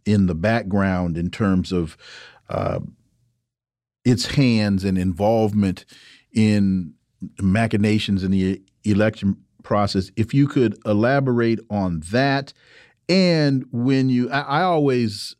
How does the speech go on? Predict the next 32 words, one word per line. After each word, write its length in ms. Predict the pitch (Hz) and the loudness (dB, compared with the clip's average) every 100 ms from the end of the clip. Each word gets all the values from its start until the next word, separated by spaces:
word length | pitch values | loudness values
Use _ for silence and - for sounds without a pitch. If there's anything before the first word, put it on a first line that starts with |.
| _ | _
uh, 240 | 104 92 90 | -8 -8 -8
suggest 580 | - 123 101 123 120 - | -2 0 2 2 0 -4
to 80 | |
people 340 | 101 123 117 107 | 0 0 0 0
when 180 | 107 104 | 2 0
they're 260 | 101 95 - _ _ _ - | 0 -2 -8 _ _ _ -2
listening 540 | 110 127 - 120 110 | 0 0 0 0 0
or 160 | 104 98 | 0 -2
having 300 | 120 110 107 | -2 0 -2
conversations 800 | 120 113 107 - 107 101 104 92 | -2 -2 -2 0 -2 0 -4 -2
like 220 | 101 98 | -2 -2
this 180 | 110 98 | -4 0
that 180 | 110 - | -2 0
they 180 | 98 | 0
pull 280 | 87 - 165 | -2 0 0
up 100 | 139 | 2
a 60 | 101 | 0
map 400 | 113 139 110 - _ _ - _ | 0 0 -4 -10 _ _ -20 _
so 320 | - 120 120 | -2 2 4
that 220 | 110 107 | 2 0
they 160 | 117 110 | 0 -2
can 180 | 110 113 | 0 0
understand 520 | 123 113 - 113 107 | 0 -2 0 0 0
the 60 | 92 | -2
geopolitical 1040 | - 214 190 120 104 - 113 110 104 101 | 0 0 2 0 -4 -2 0 0 -2 -2
aspects 520 | 101 - - 98 - | -2 -4 -4 -4 -4
involved. 420 | 90 95 92 85 | -6 -2 -2 -2
So, 320 | - 117 98 - - - - - | -2 0 0 -2 -16 -20 -20 -4
uh, 160 | 110 110 | 0 0
Colombia 640 | - 135 160 196 170 135 | 0 0 2 2 2 0
borders 480 | 107 131 139 131 113 | -2 -2 0 0 -2
Venezuela, 800 | 117 113 101 117 151 156 151 147 | -2 -2 -2 0 0 0 0 -2